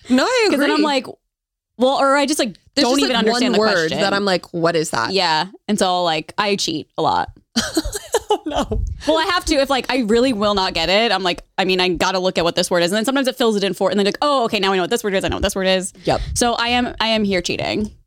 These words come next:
Speaker 2: I am a
Speaker 1: Well,
Speaker 2: cheater.
Speaker 1: you're still working your brain, so that's all that matters.
Speaker 2: Thank you.
Speaker 1: And, you know, men cheat all the time. And
Speaker 2: <laughs> Happy anniversary.
Speaker 1: <laughs>
Speaker 2: To un-, what did we say? Men are not gentle.
Speaker 1: Yeah.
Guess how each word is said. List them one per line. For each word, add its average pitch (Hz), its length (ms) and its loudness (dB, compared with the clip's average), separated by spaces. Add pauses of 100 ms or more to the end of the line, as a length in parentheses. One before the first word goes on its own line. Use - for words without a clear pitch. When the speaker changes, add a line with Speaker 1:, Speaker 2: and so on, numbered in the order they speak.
(180)
Speaker 2:
I 196 100 0
am 214 80 2
a 220 80 0
Speaker 1:
Well, 208 80 0
Speaker 2:
cheater. 175 420 -4
Speaker 1:
you're 269 120 0
still 359 240 0
working 226 300 -2
your 180 120 2
brain, 143 260 -2
so 185 100 -2
that's 175 200 -2 (100)
all 139 100 0
that 123 160 -4
matters. 92 760 -2 (140)
Speaker 2:
Thank - 180 -4
you. 196 220 0 (380)
Speaker 1:
And, 220 120 2
you 220 60 2
know, 214 300 -2
men 262 240 0
cheat 240 280 0
all 185 200 -2
the 175 80 -6
time. 151 360 -4
And 151 220 2 (120)
Speaker 2:
<laughs> 359 100 -4
Happy 254 260 0
anniversary. 240 760 0
Speaker 1:
<laughs> - 720 -4 (1000)
Speaker 2:
To 254 200 2
un-, 254 420 0
what 226 180 0
did 226 120 0
we 262 120 0
say? 262 320 0 (360)
Men 233 240 4
are 233 100 0
not 214 200 0
gentle. 196 400 2
Speaker 1:
Yeah. 160 340 -2